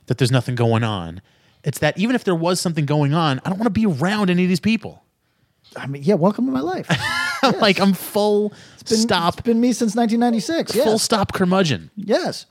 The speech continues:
Speaker 1: But you're a fraud because you actively engage yourself in those things.
Speaker 2: Do you know what's tough?
Speaker 1: What?
Speaker 2: Being great at something.
Speaker 1: Yeah.
Speaker 2: I'm great at something.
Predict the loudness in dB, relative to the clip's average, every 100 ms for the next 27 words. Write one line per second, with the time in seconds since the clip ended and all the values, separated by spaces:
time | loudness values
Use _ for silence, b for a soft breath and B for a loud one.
0 | _ -4 0 2 2 2 2 2 4 4
1 | 2 2 2 4 2 2 -6 -6 -6 -4
2 | 0 2 0 b b b b 0 2 4
3 | 4 4 0 0 0 0 -4 -6 -6 -12
4 | -14 -18 -6 0 2 0 2 0 0 -6
5 | _ _ _ _ _ -10 -2 2 4 4
6 | 4 2 0 -6 -10 -12 -14 -2 0 0
7 | -2 -14 _ _ -6 0 2 4 4 2
8 | 2 0 -2